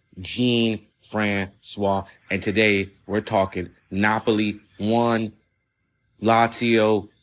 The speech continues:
two. And this game, wow. "I saw your face and wow" is, is, like, the only way to describe it. It, it was unbelievable. What hap-, this is the result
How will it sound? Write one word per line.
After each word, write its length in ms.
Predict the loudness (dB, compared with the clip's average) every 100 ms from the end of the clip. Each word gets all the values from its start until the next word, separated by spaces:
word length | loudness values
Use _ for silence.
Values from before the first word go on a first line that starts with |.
| _
two. 420 | -4 -2 -2 -6 -12 _ _ _
And 300 | 2 2 4
this 260 | 4 4 2
game, 600 | 2 4 4 4 0 -4 -14 _ _ _ _ _ _
wow. 760 | -18 -14 -6 -2 -2 -2 -10 -18 _ _ _ _ _ _ _ _ _ _ _ _ _ -20 -18 -8
"I 140 | -2 -2
saw 340 | -2 -2 -2
your 180 | -2 -6
face 540 | -4 -2 0 0 0
and 380 | -2 0 -2 -4
wow" 960 | -4 -2 -2 -4 -4 0 0 0 -2 -8 -14 -20 -20 -20 -20 _ _ _
is, 360 | 0 0 -2 -4
is, 280 | -2 -2 0
like, 200 | 0 -2 -8 -20 -2
the 80 | 0
only 180 | 2 2
way 100 | 2
to 80 |
describe 480 | 0 -4 -2 -4 -4
it. 140 | -8 -6
It, 240 | -6 -6 -6
it 60 |
was 120 | -4 -2
unbelievable. 600 | -2 -2 -4 -4 -8 -10 -16 -20 -6
What 140 | -2 0
hap-, 260 | 0 -2 -2
this 180 | -2
is 140 | -4 -6 -6
the 180 | -6
result 540 | -2 0 0 0 -2